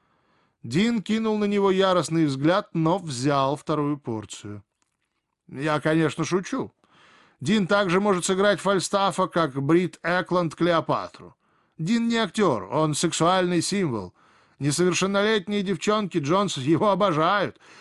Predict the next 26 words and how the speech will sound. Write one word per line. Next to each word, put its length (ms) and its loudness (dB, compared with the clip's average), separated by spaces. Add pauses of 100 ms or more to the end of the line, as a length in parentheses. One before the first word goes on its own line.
(320)
Какое 560 2
бы 160 2
их 120 -2
постигло 480 2
разочарование, 800 2
если 180 0
бы 140 2
они 180 2
увидели 400 4
его 220 2
раздетым? 720 -2 (440)
Я 280 0
имею 240 2
основание 560 0
полагать, 480 0
что 180 0
как 160 0
мужчина 400 0
он 140 0
слабак. 580 -4 (540)
Может, 240 0
овсянка 520 0
придаст 440 0
вам 180 -2
сил, 220 -2
бедняга? 640 0